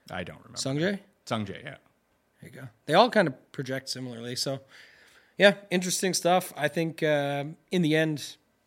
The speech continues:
Speaker 2: you know, playing Scheffler and some of these other guys are, are gonna be popular builds, but like we talked through it, there's definitely ways to get to 'em. Like, there, there's no way you have to say it's impossible to play 'em.
Speaker 1: Questions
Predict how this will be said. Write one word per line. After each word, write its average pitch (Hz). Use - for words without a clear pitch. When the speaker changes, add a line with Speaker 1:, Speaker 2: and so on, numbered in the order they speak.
Speaker 2:
you 143
know, 131
playing 151
Scheffler 156
and 139
some 147
of 147
these 139
other 135
guys 139
are, 131
are 135
gonna 143
be 135
popular 180
builds, 160
but 147
like 143
we 147
talked 139
through 151
it, 147
there's 135
definitely 143
ways 127
to 113
get 123
to -
'em. 110
Like, 120
there, 127
there's 135
no 135
way 123
you 123
have 123
to -
say 135
it's 120
impossible 120
to 107
play 120
'em. 110
Speaker 1:
Questions -